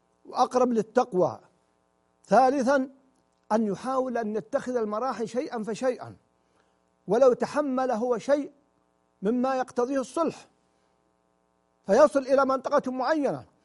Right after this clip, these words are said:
قد تقول: "كيف؟" قد يكون الحقيقة المشكلة مالية أحيانا، فبعض المصلحين سواء على المستوى العام أو بين الزوجين يتحمل حمالة، كما هو معروف في حديث قبيصة.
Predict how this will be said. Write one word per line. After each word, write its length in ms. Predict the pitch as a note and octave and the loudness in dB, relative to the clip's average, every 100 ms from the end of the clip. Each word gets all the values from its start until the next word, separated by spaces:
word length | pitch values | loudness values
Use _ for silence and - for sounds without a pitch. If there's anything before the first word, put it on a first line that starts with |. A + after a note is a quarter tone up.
| _ _ _ _ - | _ _ _ _ -2
قد 100 | - | 2
تقول: 300 | D4+ D4+ D4 | 2 2 4
"كيف؟" 400 | D4 A3 - _ _ _ - | 4 4 -4 _ _ _ -6
قد 140 | C4 | -4
يكون 240 | B3+ B3+ G3 | -4 -4 -8
الحقيقة 380 | F#3 G3+ B3 A#3 | -8 -12 -8 -6
المشكلة 340 | A#3 - A#3+ | -6 -6 -4
مالية 380 | A#3+ B3 A#3 C#3+ | -4 -6 -6 -6
أحيانا، 360 | D#3 C#3+ D3+ F#3 _ _ _ _ _ _ _ _ _ _ | -6 -10 -12 -18 _ _ _ _ _ _ _ _ _ _
فبعض 340 | - A3 D4+ | 0 4 4
المصلحين 520 | C#4+ B3+ A#3 A3 A#3+ E3 | 2 -4 -2 -4 -2 0
سواء 340 | B3 D4 C4 | 4 4 4
على 140 | A#3 | 0
المستوى 340 | C4 A#3 C4+ C4+ | 0 2 4 4
العام 300 | A3+ D#4 D4 | 6 4 6
أو 180 | F4+ E4 | 6 10
بين 200 | C#4+ A#3+ | 8 8
الزوجين 540 | F3 D#3+ C#3+ C#3 - _ _ _ _ _ _ - | -2 -2 -2 -8 -10 _ _ _ _ _ _ -4
يتحمل 680 | G3 A3 D4 E4 B3+ F#3 E3 - | -4 -2 0 2 4 2 -2 -6
حمالة، 500 | - B3 F4 B3 D#3+ | -2 4 6 6 2
كما 220 | F#3+ G#3 | 0 0
هو 140 | G3+ | 0
معروف 300 | A3+ A3+ C#4+ | 2 0 0
في 100 | F#3+ | -4
حديث 300 | F#3+ F#3 E3 | -4 -4 -4
قبيصة. 460 | F3 E3+ E3 B2+ | -4 -4 -4 -6